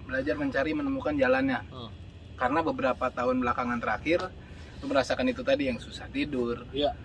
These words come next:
Speaker 1: Terus apa
Speaker 2: Sumbu
Speaker 1: tadi?
Speaker 2: pendek.
Speaker 1: Sumbu pendek, segala macem ya.
Speaker 2: Hmm.
Speaker 1: Nah, itu yang, eh, kadang-kadang orang itu ngerasain, "Iya, ini gua ada yang salah dengan diri gua," gitu.
Speaker 2: Iya.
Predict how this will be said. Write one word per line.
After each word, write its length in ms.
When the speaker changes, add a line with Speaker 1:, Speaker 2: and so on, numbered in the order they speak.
Speaker 1:
Terus 260
apa 160
Speaker 2:
Sumbu 80
Speaker 1:
tadi? 100
Speaker 2:
pendek. 340
Speaker 1:
Sumbu 320
pendek, 460
segala 240
macem 400
ya. 240
Speaker 2:
Hmm. 80
Speaker 1:
Nah, 160
itu 160
yang, 320
eh, 400
kadang-kadang 720
orang 400
itu 160
ngerasain, 400
"Iya, 240
ini 160
gua 320
ada 80
yang 80
salah 320
dengan 240
diri 240
gua," 240
gitu. 240
Speaker 2:
Iya. 160